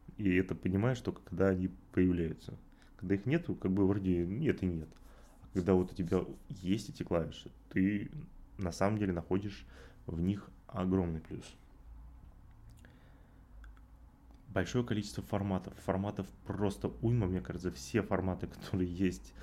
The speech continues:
в электронных книгах, э, они все поддерживаются, причем есть P D F формат, и на таком большом дисплее вы сможете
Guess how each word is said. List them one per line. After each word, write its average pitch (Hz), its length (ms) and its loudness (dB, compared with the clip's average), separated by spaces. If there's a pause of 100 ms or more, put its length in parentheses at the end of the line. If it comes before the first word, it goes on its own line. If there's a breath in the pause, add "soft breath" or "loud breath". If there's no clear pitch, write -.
(280 loud breath)
в 92 260 -2
электронных 95 540 2
книгах, 101 600 0
э, 87 240 2
они 92 320 0
все 95 200 0
поддерживаются, 92 640 -2
причем 92 320 -4
есть 90 180 0
P - 120 0
D 92 240 4
F 104 120 -2
формат, 104 380 0 (640 loud breath)
и 90 480 -4 (1300 loud breath)
на 95 200 4
таком 98 360 2
большом 87 340 0
дисплее 95 380 2
вы 85 100 -2
сможете 85 520 -2